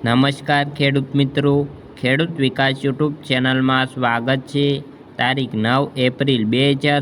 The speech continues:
ચોવીસને વાર મંગળવાર. આજના વીડિયોની અંદર આપણે જાણીશું જીરુના તાજા બજાર ભાવ તમામ માર્કેટ યાર્ડના.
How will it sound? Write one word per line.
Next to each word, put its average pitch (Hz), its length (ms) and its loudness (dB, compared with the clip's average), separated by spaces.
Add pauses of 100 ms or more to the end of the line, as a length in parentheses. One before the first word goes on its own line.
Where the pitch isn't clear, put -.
ચોવીસને 147 640 0 (100)
વાર 117 200 2 (120)
મંગળવાર. 139 600 2 (440)
આજના 147 420 2
વીડિયોની 160 520 2
અંદર 160 280 2
આપણે 147 400 0 (100)
જાણીશું 139 640 2
જીરુના 143 480 2 (100)
તાજા 120 440 0
બજાર 151 280 2 (120)
ભાવ 156 280 0 (340)
તમામ 143 380 2
માર્કેટ 143 440 0
યાર્ડના. 147 440 0